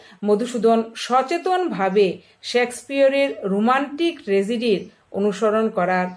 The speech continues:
চেষ্টা করেছেন। জগৎ সিংহ, মানসিংহ, কৃষ্ণকুমারীর মূল কাহিনীর পাশাপাশি ধনদাস মদনিকার উপাখ্যান, আহ, এখানে চিত্রিত বা উপকাহিনী এতে চিত্রিত হয়েছে।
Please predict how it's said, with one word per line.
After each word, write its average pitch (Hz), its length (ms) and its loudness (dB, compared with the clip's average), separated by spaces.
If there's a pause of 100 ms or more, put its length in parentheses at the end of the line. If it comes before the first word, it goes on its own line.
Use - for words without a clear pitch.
(240)
চেষ্টা 202 440 -2
করেছেন। 175 800 -6 (1000)
জগৎ 202 300 4
সিংহ, 220 580 -2 (140)
মানসিংহ, 202 840 -2 (260)
কৃষ্ণকুমারীর 196 920 -4 (220)
মূল 277 260 0
কাহিনীর 220 540 0
পাশাপাশি 220 800 -4 (300)
ধনদাস 285 640 2
মদনিকার 254 800 0 (120)
উপাখ্যান, 208 760 -2 (480)
আহ, 185 400 -2 (300)
এখানে 190 460 -2
চিত্রিত 233 440 -4
বা 214 260 2
উপকাহিনী 240 880 0 (200)
এতে 185 440 -4
চিত্রিত 190 420 -6
হয়েছে। 180 680 -4